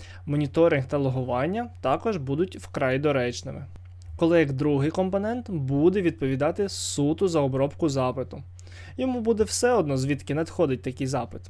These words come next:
Його задача полягає лише у тому, щоб проаналізувати вхідний запит,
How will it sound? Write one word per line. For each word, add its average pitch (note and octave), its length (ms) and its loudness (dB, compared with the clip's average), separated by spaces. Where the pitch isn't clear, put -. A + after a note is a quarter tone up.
Його B3 260 2
задача F3 380 0
полягає D3+ 400 0
лише F3 280 0
у A#2 200 -4
тому, D#3+ 420 0
щоб G#3+ 200 -4
проаналізувати D#3+ 800 0
вхідний C3+ 380 -4
запит, B2 400 -2